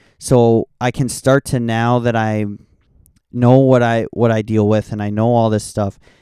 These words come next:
I know, okay, I can start to recognize it a little bit earlier to where I can put myself in a better spot, a better situation before it gets too bad.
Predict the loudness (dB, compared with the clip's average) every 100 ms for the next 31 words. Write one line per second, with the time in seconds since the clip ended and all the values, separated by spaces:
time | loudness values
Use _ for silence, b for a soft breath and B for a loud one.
0 | b b -6 -4 0 0 2 2 0 -4
1 | -10 _ _ -6 -2 -2 -2 -4 -6 -4
2 | -2 0 0 0 -2 b b b 0 0
3 | 2 -2 -2 -2 -2 0 0 0 -6 -4
4 | 0 0 0 -2 -4 -12 _ -6 0 2
5 | 2 0 -4 -6 -2 -2 -2 -6 -4 0
6 | 0 -2 -6 -6 -4 -4 -4 -8 -6 -4
7 | -4 -6 -4 -4 -6 -6 -2 -2 -2 -6
8 | -6 -8 b b b b b b _ -2
9 | 0 0 0 2 4 2 0 -4 -4 -12
10 | -18 -20 _ -6 -2 -2 -2 -10 -14